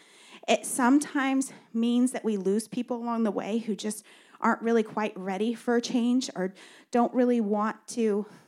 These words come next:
um, or they're just li-, liked the way things used to be.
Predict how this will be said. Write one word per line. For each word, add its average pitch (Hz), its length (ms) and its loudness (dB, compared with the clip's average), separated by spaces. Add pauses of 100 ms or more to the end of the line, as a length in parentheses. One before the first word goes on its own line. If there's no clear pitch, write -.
(200)
um, 202 320 0
or 220 100 2
they're 240 140 6
just 240 220 -6 (120)
li-, 269 300 6
liked 277 320 -2
the 294 60 2
way 285 160 2
things 294 300 4
used 254 280 -2
to 240 60 -2
be. 240 360 0